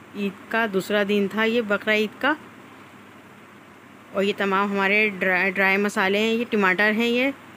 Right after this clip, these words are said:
पाँच सौ ग्राम, इसको भी काट के धो के अच्छी तरीके से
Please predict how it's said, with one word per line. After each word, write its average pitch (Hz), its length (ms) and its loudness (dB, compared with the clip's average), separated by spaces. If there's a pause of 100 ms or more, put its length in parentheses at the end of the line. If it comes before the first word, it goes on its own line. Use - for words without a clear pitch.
(560)
पाँच 190 280 0
सौ 226 120 0
ग्राम, 226 360 4 (1600)
इसको 214 220 -2
भी 233 120 0
काट 202 320 2
के 247 120 0
धो 190 200 -2
के 190 120 -2
अच्छी 226 180 -2
तरीके 214 360 -2
से 277 220 0